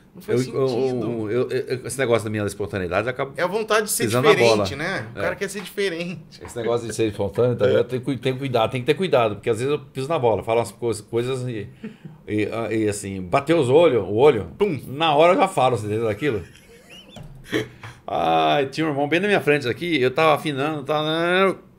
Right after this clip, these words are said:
Speaker 2: surdina, irmão? Na hora, perguntei assim, né? É, irmão, mas pra que que é a surdina? Ah, pra, pra, pra melhorar o som. Não, irmão, aqui todo mundo tem que tocar igual.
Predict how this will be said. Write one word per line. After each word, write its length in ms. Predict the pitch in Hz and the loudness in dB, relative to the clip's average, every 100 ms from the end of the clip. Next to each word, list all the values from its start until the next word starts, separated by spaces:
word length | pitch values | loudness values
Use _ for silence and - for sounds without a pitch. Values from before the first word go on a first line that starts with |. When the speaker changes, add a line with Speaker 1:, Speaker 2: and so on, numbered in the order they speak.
| - _ _ _ _ _ - | -20 _ _ _ _ _ -2
Speaker 2:
surdina, 480 | 160 135 98 202 240 | 2 2 2 2 2
irmão? 320 | 139 92 - - - _ _ _ _ _ _ _ - - - - | 0 -4 -10 -20 -20 _ _ _ _ _ _ _ -20 -20 -20 -20
Na 200 | 80 123 | -4 0
hora, 220 | 120 120 117 | 4 4 4
perguntei 380 | 110 104 101 | 0 0 0
assim, 200 | 104 123 | 0 -2
né? 180 | 117 120 - - - - | -6 -6 -12 -20 -20 -14
É, 140 | - 165 | -6 -4
irmão, 480 | 170 143 107 - - - | -4 -4 -6 -10 -14 -14
mas 120 | 190 - - | -14 -16 -8
pra 100 | 202 | -4
que 120 | 208 | 0
que 60 | 165 | 0
é 20 | |
a 40 | 131 | -2
surdina? 380 | 123 104 95 - - - _ _ - _ _ - - - | -4 -8 -8 -14 -20 -20 _ _ -20 _ _ -20 -20 -14
Ah, 120 | - | -8
pra, 240 | - - - _ _ | -6 -6 -8 _ _
pra, 100 | 156 | -14
pra 480 | 156 165 180 175 170 | -12 -8 -6 -6 -6
melhorar 280 | 170 170 175 | -4 -4 -6
o 40 | |
som. 340 | - 151 147 - | -6 -6 -6 -10
Não, 220 | 110 110 170 | -10 -6 -6
irmão, 280 | 185 85 78 - _ _ _ | -6 -8 -14 -20 _ _ _
aqui 180 | - 123 | -18 -12
todo 140 | 143 160 | -8 -8
mundo 100 | 165 | -8
tem 100 | 170 | -8
que 40 | |
tocar 120 | 165 180 | -6 -2
igual. 420 | 131 139 113 | -2 -2 -4